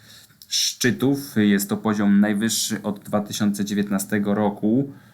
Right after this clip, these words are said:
Co gorsza, rentowność pięciolatek sięgnęła dwa i sześć, a więc mamy tak zwaną inwersję krzywych, która niestety w przeszłości, mm, była swoistym alarmem i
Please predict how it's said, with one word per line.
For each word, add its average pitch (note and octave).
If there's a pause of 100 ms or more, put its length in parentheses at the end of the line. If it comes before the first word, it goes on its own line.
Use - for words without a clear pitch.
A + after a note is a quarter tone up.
(320)
Co A#2
gorsza, C#3+
rentowność A2
pięciolatek A2+
sięgnęła G2+
dwa G2
i G2+
sześć, -
a G2+
więc G2+
mamy G#2
tak G2+
zwaną G2+
inwersję G2+
krzywych, C#3 (760)
która C#3+
niestety C#3+ (100)
w -
przeszłości, B2 (120)
mm, G#2 (140)
była A2
swoistym G#2+
alarmem G#2
i G#2+